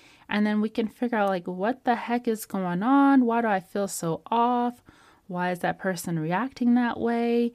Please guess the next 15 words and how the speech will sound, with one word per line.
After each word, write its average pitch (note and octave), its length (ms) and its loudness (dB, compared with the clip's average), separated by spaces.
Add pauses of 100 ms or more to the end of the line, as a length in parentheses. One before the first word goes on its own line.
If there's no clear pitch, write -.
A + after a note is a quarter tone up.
You'll G#3 220 2
be G#3 180 2
able G3+ 160 -2
to F#3 140 -12
recognize F#3 760 -4
what's - 300 -4
out F#3 300 0
of F3 80 -4
alignment F3 580 -2
in E3 160 -2
that F#3 260 0
person A3+ 840 -4
that F3 160 -4
you're E3+ 180 -2
with A#3+ 440 0